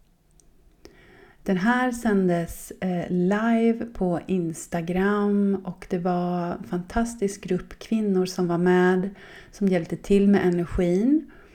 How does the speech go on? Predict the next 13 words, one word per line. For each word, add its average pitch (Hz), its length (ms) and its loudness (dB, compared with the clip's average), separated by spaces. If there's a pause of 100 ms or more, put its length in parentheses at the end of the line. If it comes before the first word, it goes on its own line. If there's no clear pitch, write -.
(320)
Och - 140 -2
vare 269 220 0
sig 220 220 4
du 190 120 6
med, 180 400 4 (140)
var 214 240 0
med 202 240 4
live 196 500 2
eller 180 100 0
tar 180 160 -4
del 180 400 2
i - 20 2
efterhand 202 1000 -2